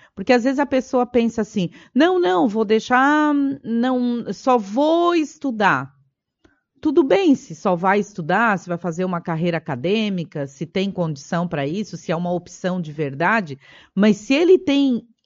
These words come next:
a necessidade de buscar um trabalho,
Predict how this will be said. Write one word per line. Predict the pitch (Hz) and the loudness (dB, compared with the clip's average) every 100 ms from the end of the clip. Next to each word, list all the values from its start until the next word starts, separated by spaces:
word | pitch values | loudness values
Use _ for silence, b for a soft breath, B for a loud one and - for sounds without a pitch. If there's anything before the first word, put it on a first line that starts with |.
| - | -4
a | 180 185 180 | 0 0 2
necessidade | 208 294 - 294 - 233 185 190 185 147 143 | 2 2 0 -4 -4 -2 2 4 2 0 -6
de | 135 160 | -6 -6
buscar | 196 - - 247 302 | -4 -6 -2 0 2
um | 285 | 2
trabalho, | 220 160 151 180 262 277 165 | 0 0 0 2 2 2 0